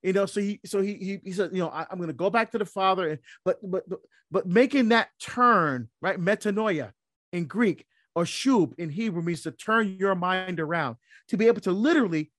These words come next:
turn himself in that direction, start heading back toward the Father. Those are some very difficult steps to take, right? It's ve-,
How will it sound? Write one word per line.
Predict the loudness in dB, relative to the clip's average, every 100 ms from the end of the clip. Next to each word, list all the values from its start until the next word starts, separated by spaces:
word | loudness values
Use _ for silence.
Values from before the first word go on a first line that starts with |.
| _ -12
turn | 0 4 6 6
himself | 4 2 -2 -2 -2 -4
in | -4
that | -4
direction, | -4 -4 -4 -4
start | -10 -10 -6
heading | -2 -2
back | -2 -6
toward | -6 -6
the | -6
Father. | -2 -2 0 -2 -6 _ _ _ _
Those | 0 0
are | -2
some | -6 -6
very | -2 0 0
difficult | -2 -4 -4 -6
steps | -4 -6 -6
to | -8
take, | -8 -4 -4 -8 _ _ _ _ _ _ _ _ _ _ _
right? | -8 -6
It's | -6
ve-, | -6 -4